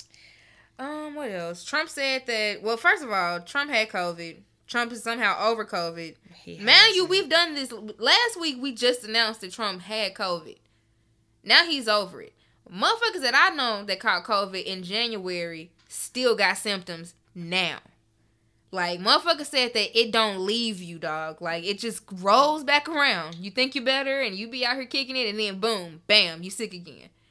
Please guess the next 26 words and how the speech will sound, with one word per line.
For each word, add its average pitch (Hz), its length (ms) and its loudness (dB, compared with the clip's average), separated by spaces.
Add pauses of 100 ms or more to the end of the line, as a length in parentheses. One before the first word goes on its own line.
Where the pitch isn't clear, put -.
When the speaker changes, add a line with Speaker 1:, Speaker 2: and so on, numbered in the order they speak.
(560)
Speaker 1:
But 180 120 -6
somehow 359 480 6
this 320 320 0
bitch 180 560 -6 (180)
Speaker 2:
is 165 240 -18
just 160 380 -12
healed. 240 760 2
Speaker 1:
Mind 330 320 6
you, 392 100 0
he's, 330 200 0
what, 220 260 -2
seventy 320 480 0
something? 370 360 -6 (680)
Speaker 2:
Yeah, 202 380 -8
he, 185 140 -16
Speaker 1:
<clears throat> - 100 -20
Speaker 2:
mm, 262 320 -4
yeah. 247 320 -2
Speaker 1:
He's 294 140 -2
already 320 360 6
old. 214 500 0 (360)
Speaker 2:
And 185 260 -12
fat. 208 320 0
Speaker 1:
He 240 60 -6
eats 277 320 -2
McDonald's. 233 880 0